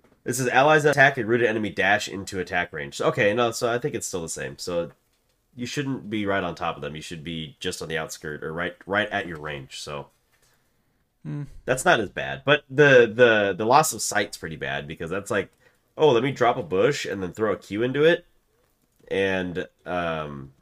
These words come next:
Speaker 1: not being able to see them is interesting. So I wonder if that's intentional.
Speaker 2: Who, who knows with Riot these days?
Speaker 1: Right, right.
Speaker 2: All right, let's go to Brushmaker.
Speaker 1: Brushmaker! So current,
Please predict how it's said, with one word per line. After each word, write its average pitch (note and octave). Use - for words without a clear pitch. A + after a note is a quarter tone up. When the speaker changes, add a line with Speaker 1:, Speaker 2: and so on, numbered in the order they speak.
Speaker 1:
not F#2
being G#2
able F#2
to E2
see F#2
them D2
is C2
interesting. -
So B1
I -
wonder G2
if -
that's F2+
intentional. F2
Speaker 2:
Who, B2+
who C#3+
knows B2
with A#2
Riot G#2+
these C3
days? B2
Speaker 1:
Right, -
right. A#1+
Speaker 2:
All A2+
right, E2+
let's -
go B2
to A#2+
Brushmaker. A#2
Speaker 1:
Brushmaker! E3
So C3
current, D#3+